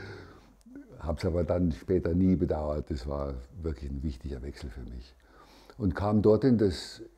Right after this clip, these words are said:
bereits existierende Max-Planck-Institut für Hirnforschung, das, ähm, der Rechtsnachfolger des Kaiser-Wilhelm-Instituts Berlin-Buch gewesen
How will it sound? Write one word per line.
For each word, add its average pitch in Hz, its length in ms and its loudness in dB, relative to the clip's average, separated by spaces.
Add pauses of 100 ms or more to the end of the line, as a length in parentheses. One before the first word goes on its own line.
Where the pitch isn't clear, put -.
(180)
bereits 92 340 -2
existierende 110 640 0
Max-Planck-Institut 92 880 -2
für - 140 -6
Hirnforschung, 92 680 -2 (840)
das, - 460 0 (120)
ähm, 90 520 2 (2000)
der 85 140 -2
Rechtsnachfolger 107 880 4
des 90 240 -2
Kaiser-Wilhelm-Instituts 104 1200 2
Berlin-Buch 87 880 0 (720)
gewesen 73 500 -4